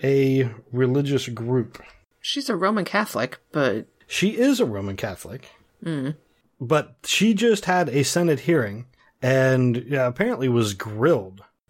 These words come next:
Speaker 2: Mm.
Speaker 1: because, well, the, the Republican argument is that there should be no religious test for office, so they don't know why she was being questioned so much.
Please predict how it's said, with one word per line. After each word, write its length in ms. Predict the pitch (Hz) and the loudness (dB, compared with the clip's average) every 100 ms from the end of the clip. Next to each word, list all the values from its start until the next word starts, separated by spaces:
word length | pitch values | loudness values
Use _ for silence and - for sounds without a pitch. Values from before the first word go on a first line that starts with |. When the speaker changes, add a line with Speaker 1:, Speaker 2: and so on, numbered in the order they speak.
| - | -8
Speaker 2:
Mm. 200 | 226 202 202 _ - | -6 -6 -8 _ -4
Speaker 1:
because, 600 | 127 127 147 143 131 131 - - _ _ - | -2 0 2 4 2 -2 -12 -20 _ _ -2
well, 340 | 123 117 107 - | 0 0 -2 -6
the, 180 | 127 151 135 123 123 | -6 -4 -2 -2 0
the 100 | 127 135 | 0 0
Republican 520 | 143 220 214 180 151 | 2 2 2 2 2
argument 540 | 139 131 127 123 113 - | 2 2 4 2 0 -4
is 360 | 135 139 123 120 | 2 4 4 2
that 340 | 131 120 117 - - _ | 0 0 -6 -14 -20 _
there 180 | 110 131 | -2 -2
should 240 | 123 175 151 | 2 0 2
be 120 | 156 | 2
no 160 | 156 | 4
religious 500 | 147 127 123 151 135 - | 4 4 4 2 2 0
test 300 | 151 147 - | -2 -2 -4
for 160 | 117 | -2
office, 540 | 123 139 165 160 - - | 0 0 0 -2 -4 -8
so 160 | - 127 | -2 0
they 120 | 120 | 2
don't 180 | 151 139 | 0 2
know 340 | 135 131 123 - - - | 2 2 2 -4 -20 -8
why 640 | 117 123 123 135 139 139 131 - - | 0 0 0 -2 0 -2 -4 -20 -10
she 200 | - 131 | -2 2
was 200 | 123 113 | 2 0
being 300 | 143 131 117 | 2 2 2
questioned 460 | - 131 - 151 139 | 0 -2 0 -2 0
so 120 | 151 | 0
much. 420 | 151 170 - | 0 -4 -10